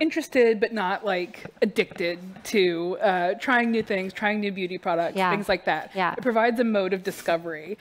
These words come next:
Speaker 2: Yeah.
Speaker 1: Uh, the beauty industry existed for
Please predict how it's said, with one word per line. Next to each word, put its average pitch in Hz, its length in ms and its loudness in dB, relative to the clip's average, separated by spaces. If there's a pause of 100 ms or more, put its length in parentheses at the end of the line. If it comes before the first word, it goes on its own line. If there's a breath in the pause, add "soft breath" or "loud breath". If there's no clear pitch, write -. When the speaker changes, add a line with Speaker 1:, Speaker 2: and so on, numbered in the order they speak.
Speaker 2:
Yeah. 196 160 -4 (340 loud breath)
Speaker 1:
Uh, 214 540 4
the 240 80 0
beauty 330 360 2
industry 233 360 0
existed 208 580 0
for 175 560 0